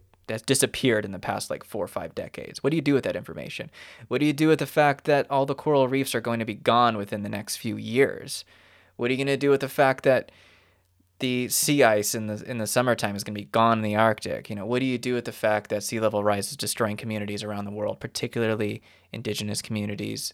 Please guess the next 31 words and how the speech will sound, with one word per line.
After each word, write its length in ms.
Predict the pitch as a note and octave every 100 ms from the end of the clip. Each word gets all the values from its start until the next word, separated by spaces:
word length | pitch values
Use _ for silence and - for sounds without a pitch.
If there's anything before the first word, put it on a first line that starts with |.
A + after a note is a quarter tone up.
| _
in 240 | - G#2+ A#2
the 80 | -
global 260 | G#2+ G#2+
north 320 | G#2+ G#2 A#2
and 140 | A2+ A2+
in 60 |
the 60 | A2+
global 280 | - A2 -
south? 420 | - - - - - - - _ -
Like, 180 | A#2+
what 200 | C3 A#2+
do 60 | C3
you 200 | C#3 C3 C3+ -
do 380 | B2+ C3 C3+ C3
with 240 | B2 A2+
that 180 | A#2 A2
information 1040 | A2 G#2 G#2+ A2+ A#2 A2 - F2+ E2+ - _ _ _ _ -
and 100 | A2+
how 140 | A#2
it's 80 | A2
going 200 | - A2+
to 100 | G#2+
affect 360 | G#2 - A2 -
you 280 | A2 B2 A#2
personally 720 | - B2+ A#2+ - A2+ A2 G2+
and 240 | G#2+ A2
those 260 | G#2+ G#2 G2+
that 120 | G2
you 100 | G2
don't 260 | G2+ G2 G#2
know? 460 | A2 G#2 G2+ G#2